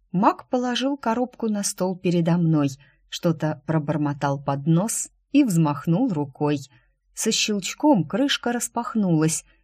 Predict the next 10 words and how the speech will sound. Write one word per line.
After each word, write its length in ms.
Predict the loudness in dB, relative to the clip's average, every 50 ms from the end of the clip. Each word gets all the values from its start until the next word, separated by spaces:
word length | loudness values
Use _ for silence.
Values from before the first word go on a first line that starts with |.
| _ -2
и 80 | 2
моему 420 | 4 4 4 4 4 4 2 2 0
взору 520 | 0 -2 0 0 0 2 2 0 -2 -4 -4 _ _ _ _ -4
предстали 560 | 0 0 0 0 -2 -2 0 0 2 2 2 0
два 280 | 0 2 2 2 2
массивных 680 | 2 0 -2 -2 -4 -6 -4 -4 -2 0 -2 -2 -2 -2
браслета 640 | 0 0 0 0 0 -2 0 0 -2 0 0 -2 -4
из 280 | -2 -4 -6 -4 -4
серебристого 680 | -4 -2 -2 -2 0 2 0 0 0 -4 -4 -2 0 2
металла. 720 | 4 4 2 2 0 -2 -4 -2 -2 -2 -2 -2 -4 -6